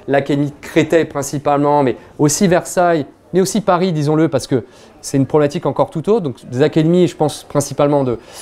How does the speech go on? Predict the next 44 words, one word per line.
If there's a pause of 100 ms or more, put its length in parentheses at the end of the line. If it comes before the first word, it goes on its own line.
(180)
de
provenance
pour
vous, (440)
c'est
quand
même
une
question (260)
qui
est,
euh, (120)
assez,
euh,
vive (260)
pour
nous,
je
pense,
euh,
en,
en
Île-de-France. (400)
Donc
éduquer
au
faire
ensemble, (1080)
mais,
euh, (200)
entre
finalement
deux
valeurs
un
peu
contradictoires, (640)
éduquer
au
vivre
ensemble,
au
faire
ensemble